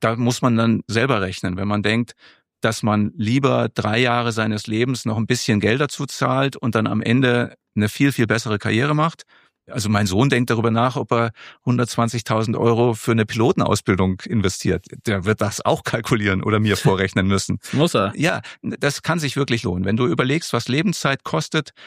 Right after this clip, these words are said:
Speaker 1: was allein Lebenshaltung kostet, ja,
Speaker 2: Ja.
Speaker 1: dann ist unser Beitrag sicherlich ein kleiner Teil. Wir sind nicht teurer als andere private Hochschulen,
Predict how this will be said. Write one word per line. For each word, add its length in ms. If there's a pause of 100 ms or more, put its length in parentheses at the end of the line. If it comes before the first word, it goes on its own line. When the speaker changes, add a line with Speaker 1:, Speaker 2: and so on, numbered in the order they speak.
(200)
Speaker 1:
was 180
allein 340
Lebenshaltung 920 (100)
kostet, 500
ja, 180
Speaker 2:
Ja. 200 (240)
Speaker 1:
dann 160
ist 200
unser 240
Beitrag 420
sicherlich 340
ein 120
kleiner 440 (300)
Teil. 260
Wir 80
sind 160
nicht 240
teurer 340
als 180
andere 260
private 480
Hochschulen, 480